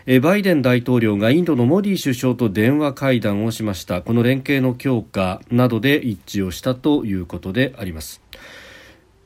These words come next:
えー、それからミャンマーの情勢についても考えてまいります。四日連続で抗議デモが起こったということです。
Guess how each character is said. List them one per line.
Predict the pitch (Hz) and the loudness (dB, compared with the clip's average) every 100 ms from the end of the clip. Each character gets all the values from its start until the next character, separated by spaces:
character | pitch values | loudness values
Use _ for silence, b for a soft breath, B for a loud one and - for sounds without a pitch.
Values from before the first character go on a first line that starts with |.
| _ _ _ - | _ _ _ 0
え | 135 139 135 | 4 4 2
ー、 | |
そ | 131 143 | 0 0
れ | 165 | 0
か | 170 | 2
ら | 156 151 | 2 4
ミ | 143 | 4
ャ | 175 | 4
ン | 196 | 4
マ | 175 | 2
ー | |
の | 143 | 2
情 | 127 131 | 2 0
勢 | 123 131 | 2 2
に | 127 | 2
つ | 120 120 | 0 -2
い | 107 | 0
て | 143 | 2
も | 170 160 117 107 | 6 6 2 -2
考 | 104 107 104 | 0 0 0
え | 90 | -2
て | - 123 | 0 0
ま | 123 98 | 0 -4
い | |
り | 92 | -4
ま | 90 | -6
す。 | 87 | -4
四 | 107 104 | -2 -2
日 | - 123 | -2 2
連 | 123 | 2
続 | 120 117 | 0 -2
で | 139 | -2
抗 | 135 123 113 | -2 0 0
議 | |
デ | 107 | 0
モ | 101 | -2
が | 104 135 | 0 -2
起 | |
こ | 117 | -2
っ | |
た | 98 92 | -6 -8
と | 87 120 | -4 -2
い | 101 | -2
う | 80 | -4
こ | 73 | -10
と | 80 78 | -12 -12
で | |
す。 | 78 - - | -12 -12 -16